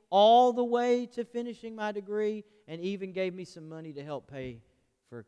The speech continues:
for Candler, which he wouldn't want me to tell you all that. I mean, like, this is helping me hear the word of the Lord. And I know these are preacher stories, and I don't like doing that because it's like,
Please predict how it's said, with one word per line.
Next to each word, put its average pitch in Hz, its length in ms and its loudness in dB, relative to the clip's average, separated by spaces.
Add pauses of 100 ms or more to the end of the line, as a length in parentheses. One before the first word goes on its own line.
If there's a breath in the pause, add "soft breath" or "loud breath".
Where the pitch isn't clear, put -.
(160)
for 127 100 -18
Candler, 120 380 -16
which 113 160 -16
he 127 100 -16
wouldn't 113 300 -18
want 107 160 -20
me 110 80 -20
to 107 80 -20
tell 107 180 -20
you 98 140 -20
all 90 160 -20
that. 87 200 -20
I 147 80 -16
mean, 170 220 -12
like, 151 300 -10 (920)
this 226 220 -8
is 269 220 -12 (680)
helping 233 560 0
me 220 360 -4
hear 208 480 -4
the 185 100 -6
word 185 240 -6
of 170 60 -14
the 175 40 -16
Lord. 180 200 -8
And 226 120 -4
I 277 80 0
know 262 140 0
these 214 220 2
are 139 40 -8
preacher 202 440 -4
stories, 185 500 -2
and 165 100 -8
I 185 100 -2
don't 196 180 -4
like 175 240 -4
doing 185 160 -6
that 175 180 -4
because 156 220 -8
it's 165 160 -12
like, 160 180 2